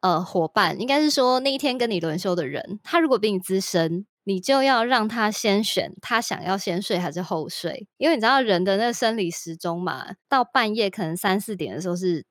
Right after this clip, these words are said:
非常撑不住想睡的，可能姐就会 <laughs>选 那一段时间她睡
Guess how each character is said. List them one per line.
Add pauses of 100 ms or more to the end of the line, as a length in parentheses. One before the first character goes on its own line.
非
常 (180)
撑
不
住
想
睡
的，
可
能
姐
就
会
<laughs>
选
那
一
段
时
间
她
睡